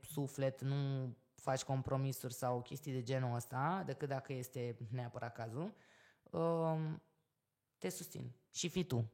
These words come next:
Dacă începi să, să-ți calci pe, nu știu, nervi, sănătate, chestii care te deteriorează, nu o să te mai susțin.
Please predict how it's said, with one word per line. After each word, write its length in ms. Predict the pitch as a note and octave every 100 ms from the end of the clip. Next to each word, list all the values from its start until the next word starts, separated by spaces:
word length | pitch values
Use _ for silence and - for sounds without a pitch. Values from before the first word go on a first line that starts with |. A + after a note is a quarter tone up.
| _ _ _ _ - -
Dacă 300 | D#3+ D#3+ D#3
începi 280 | D3 E3+ -
să, 240 | C#3+ C#3 -
să-ți 300 | - D3 C#3+
calci 340 | D3+ C#3+ -
pe, 420 | - C3 B2+ B2 - - - - -
nu 160 | B2+
știu, 420 | C3 - A2+ A2+ A2 _ _ _ _ _ _ _ _ _ _
nervi, 720 | - C#3+ D#3 D#3+ D3+ C#3 B2 - - _
sănătate, 1160 | - D3+ D3+ D3 D#3 D#3 D3 D3 C#3 C3+ B2+ - - - - -
chestii 360 | - E3+ D#3 D3
care 300 | C#3+ D3+ C#3+
te 120 | D3
deteriorează, 800 | C3 C#3 C3+ C3 C3 E3 D3+ E3
nu 160 | D#3 A#2
o 40 |
să 120 | A2+ -
te 100 | A#2+
mai 160 | A#2
susțin. 440 | B2 B2 - A#2